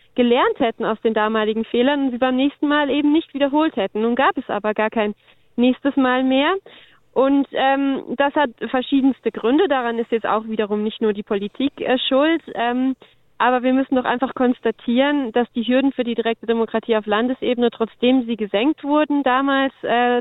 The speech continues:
zweitausendfünfzehn, ähm, trotzdem noch unglaublich hoch sind. Und das muss man sich immer wieder vor Augen führen. Für ein landesweites Volksbegehren muss man achthunderttausend Unterschriften sammeln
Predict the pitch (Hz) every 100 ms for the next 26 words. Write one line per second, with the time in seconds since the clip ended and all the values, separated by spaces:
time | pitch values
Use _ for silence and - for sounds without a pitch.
0 | - 240 240 247 240 233 240 - _ _
1 | _ _ 269 339 - _ 226 220 277 -
2 | _ _ _ - 240 247 247 247 - -
3 | 240 - 277 262 254 254 - - _ _
4 | _ 233 269 311 240 226 269 254 339 427
5 | - 196 196 202 220 233 269 254 247 247
6 | 226 247 226 226 - - 220 277 - 302
7 | 302 240 233 226 254 269 233 233 240 -
8 | 226 - - 233 226 240 269 247 226 -
9 | 262 262 - - 254 - - 262 262 -
10 | 240 262 247 269 247 226 214 - 208 196
11 | 190 202 233